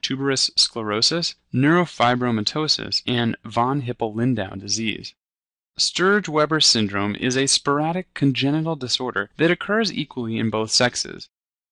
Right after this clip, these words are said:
Babies usually present with a cutaneous angioma over the head and neck.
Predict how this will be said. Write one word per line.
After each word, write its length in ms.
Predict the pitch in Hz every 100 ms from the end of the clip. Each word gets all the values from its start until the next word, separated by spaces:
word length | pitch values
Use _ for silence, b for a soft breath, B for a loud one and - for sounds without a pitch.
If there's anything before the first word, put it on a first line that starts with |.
| _ _ 143
Babies 520 | 180 202 208 175 -
usually 560 | 143 156 196 202 208 202
present 480 | - 135 107 104
with 120 | 113 117
a 40 |
cutaneous 640 | 110 127 - 143 165 170 -
angioma 760 | 127 131 113 113 135 101 95 -
over 200 | 131 131
the 100 | 120
head 260 | - 151
and 120 | 143 127
neck. 260 | - -